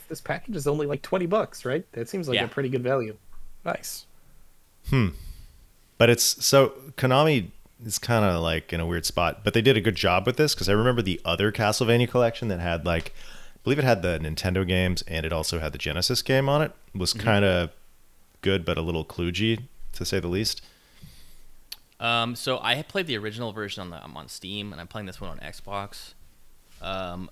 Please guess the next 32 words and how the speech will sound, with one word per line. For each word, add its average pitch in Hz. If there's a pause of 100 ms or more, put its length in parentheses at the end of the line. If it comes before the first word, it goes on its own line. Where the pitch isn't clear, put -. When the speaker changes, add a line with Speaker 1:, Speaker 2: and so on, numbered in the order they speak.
(140)
Speaker 2:
I 98
think 170
the 185
original 131
one 110
I 90
had 95
weird 101
issues 104
with 98
scaling. 107 (100)
Oftentimes 170
I 113
Speaker 3:
Mm-hmm. 107
Speaker 2:
find 104
that, 92
um, 87
Japanese 117
developed 98
two -
D 107
games 117
have 98
funky 104 (440)
scaling 98
or 90
resolution 104
things. 101
They 101
don't 101
seem 104
to, 95